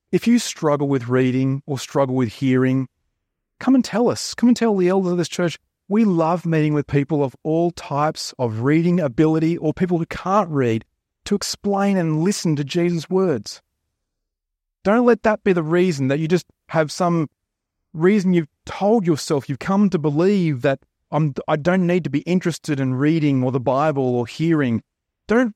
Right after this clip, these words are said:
believe that. That's a hard, hard attitude that says, "I don't need this." Our friends,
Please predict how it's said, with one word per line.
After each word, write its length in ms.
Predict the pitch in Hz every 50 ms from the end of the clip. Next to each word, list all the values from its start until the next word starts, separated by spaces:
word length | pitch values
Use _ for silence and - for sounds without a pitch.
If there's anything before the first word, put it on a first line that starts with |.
| _ _
believe 520 | - 202 196 185 226 262 277 277 240 175 -
that. 260 | 175 139 117 120 - _ -
That's 420 | 196 233 269 254 - - - - -
a 40 | 165
hard, 320 | - - 208 208 208 208
hard 260 | 180 180 214 233 269 254
attitude 380 | 226 202 180 160 - - 165
that 60 | 165
says, 280 | - - 185 170 165 151 -
"I 80 | - 196
don't 180 | 220 196 165
need 260 | 160 180 226 202 139 -
this." 420 | 135 110 - - - - - - _ _ _ _ _ _ _ _ _ _ _ _ _ _ _ _ _ _ _ _ _ _ _ _ _ _ _ _ _ _ _ _ _ _ _ _ _ _ _ _ _ _ _ _ _ _ _ _ _ _ _ _ _ _ _ _ _ _ _ _ _ _ _ _ _ _ _ _ _ _ _ _ _ -
Our 220 | - 95 98 98
friends, 540 | - - - - 101 - - - - - -